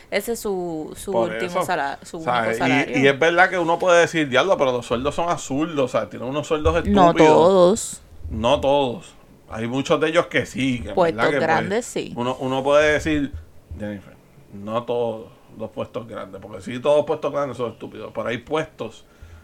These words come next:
Speaker 2: que ganan un billete que sin estudio ni nada, que tú dices, "Diablo", ¿me entiendes? Todo eso ganan un año, o sea, es la verdad. Estamos hablando de ti, el que tenía el cafecito allí, que se ganaba cinco mil mensuales en el Capitolio, tú sabes quién eres.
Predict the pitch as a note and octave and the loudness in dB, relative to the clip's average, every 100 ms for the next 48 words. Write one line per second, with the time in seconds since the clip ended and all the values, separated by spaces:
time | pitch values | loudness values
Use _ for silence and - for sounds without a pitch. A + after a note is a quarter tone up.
0 | _ - B2 A#2 A#2+ C3 D#3 D#3 D3+ D3+ | _ -4 -2 2 2 2 0 -2 -2 0
1 | E3 C#3+ B2 A2+ A#2 A#2 - - _ - | 0 0 -4 -8 -12 -12 -20 -20 _ -20
2 | _ _ _ - - C#3 A#2+ - D3 D3+ | _ _ _ -18 -6 -4 -4 -6 -4 -4
3 | D#3+ F3+ E3 B2+ A#2 C#3 C#3+ C#3 A2 F#3 | -2 0 0 0 -2 -4 0 0 0 -8
4 | - D#3 G3 C3+ B2+ - _ _ _ _ | 2 6 8 6 -2 -10 _ _ _ _
5 | _ _ A#2 A2+ A#2 F3 D#3 C3 - _ | _ _ -8 -6 -2 -2 -2 -4 -6 _
6 | _ _ C3+ C#3 E3 F#3 F3 F#3 F3+ F#3 | _ _ 0 2 2 2 2 0 -2 -2
7 | F3+ C#3 A#2+ A#2+ A#2 A#2 B2+ D#3 C#3+ A#2 | -2 -2 -4 -4 -4 -2 0 2 2 2
8 | A2 A2 - - - - - _ - _ | -4 -8 -12 -20 -20 -20 -20 _ -20 _
9 | _ A#2 B2 C#3+ D#3 D#3+ D#3 D3 B2+ A2+ | _ -4 0 2 2 2 2 4 2 0
10 | D#3+ E3 C3+ A#2+ A2+ F2+ A2+ A2 A#2 D#3+ | -2 0 -2 -4 -8 -10 -10 -8 -6 -2
11 | D#3+ C3+ C#3+ C#3+ C3 A2+ B2+ C#3+ C3 A2+ | -2 -2 -4 -2 -2 -2 -4 -6 -6 -6
12 | G#2+ G2+ - A2 G#2+ A#2 - C#3 C3 A#2+ | -8 -14 -14 -14 -8 -8 -6 -6 -6 -6
13 | B2 A#2 - B2 B2+ A#2 - G2 G2+ A2+ | -8 -8 -4 -4 -6 -10 -14 -16 -14 -12
14 | A2+ G#2+ - A#2+ A#2+ - A2 G2 | -12 -14 -10 -6 -6 -10 -16 -16